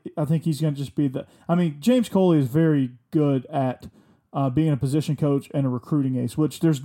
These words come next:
there's absolutely nothing wrong with that. If, if that's, if that's what you're best at,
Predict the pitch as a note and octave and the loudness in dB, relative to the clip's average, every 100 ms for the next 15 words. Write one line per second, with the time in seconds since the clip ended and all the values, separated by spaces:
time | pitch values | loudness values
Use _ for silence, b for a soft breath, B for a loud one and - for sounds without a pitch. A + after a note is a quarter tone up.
0 | - D#3+ C#3+ - F3 F3 F3 E3 F3+ C#3+ | -8 -6 -6 -4 -4 0 2 2 2 2
1 | D3+ D#3+ C#3+ C3+ C#3 C#3+ B2+ B2+ A#2+ - | 2 0 -2 0 0 0 -2 -4 -6 -4
2 | C#3+ B2 D3 - D#3 D3 - D#3+ - D#3+ | -4 -2 -4 0 0 -2 -8 -10 -4 -4
3 | D#3 D#3+ - C#3+ C3+ D3+ - F3 F3 | -2 -4 -4 -2 -2 -2 -2 -2 -4